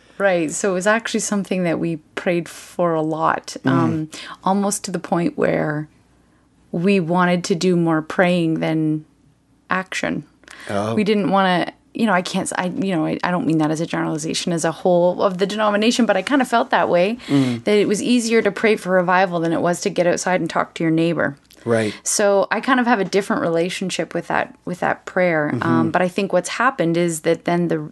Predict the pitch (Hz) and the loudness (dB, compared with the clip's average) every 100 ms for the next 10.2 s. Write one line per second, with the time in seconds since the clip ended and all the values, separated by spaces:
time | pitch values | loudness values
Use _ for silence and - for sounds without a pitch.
0 | - 160 165 - - 185 220 226 - 190 | -6 -4 -2 -4 0 2 0 -2 -2 -2
1 | 165 175 170 165 156 165 160 - - - | 0 0 -2 -4 -2 0 0 -2 -8 -20
2 | - - - 190 202 185 165 160 - 208 | -20 -10 -2 0 0 -2 -4 -2 0 0
3 | 220 165 160 151 147 156 160 160 - - | 0 -2 -2 -2 -4 -2 -2 -2 -4 -4
4 | 185 165 156 165 165 156 160 - 165 - | -6 -6 -2 0 2 0 -4 -4 -4 -2
5 | 151 151 151 165 165 190 - - _ - | -2 -2 0 0 0 -2 -4 -18 _ -8
6 | - - - - - 226 - - - - | -8 -2 -2 2 2 2 0 -6 -8 -12
7 | - - 131 165 156 208 233 214 214 202 | -12 -6 -2 0 0 0 0 0 -2 -2
8 | 202 247 226 127 156 175 208 196 185 185 | -4 -2 0 2 2 4 2 2 0 2
9 | 247 254 180 170 - 185 185 202 196 185 | 0 2 0 0 0 0 2 0 0 -2
10 | - | -8